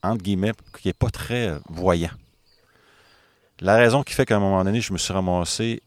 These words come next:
en vérifiant pourquoi avec un très bon conseiller vendeur chez New West. Ça a comme bien fité, excusez-moi l'expression française,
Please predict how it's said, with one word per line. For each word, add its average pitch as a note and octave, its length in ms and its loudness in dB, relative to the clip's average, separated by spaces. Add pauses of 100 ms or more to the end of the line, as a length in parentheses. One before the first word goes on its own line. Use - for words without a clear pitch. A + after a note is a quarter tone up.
(140)
en D#2+ 240 -4
vérifiant F#2 460 -4 (160)
pourquoi G2 460 -2
avec E2+ 240 -4
un E2 140 -2
très F2+ 200 -4
bon F#2+ 140 0
conseiller F2 400 -2
vendeur F2 560 0 (320)
chez - 240 -2
New E2 220 -2
West. - 340 -8 (1700)
Ça - 240 0
a F#2+ 60 2
comme A2 320 0
bien F#2 360 0
fité, - 460 -6 (380)
excusez-moi - 280 -8
l'expression E2+ 400 -8
française, F#2 520 -6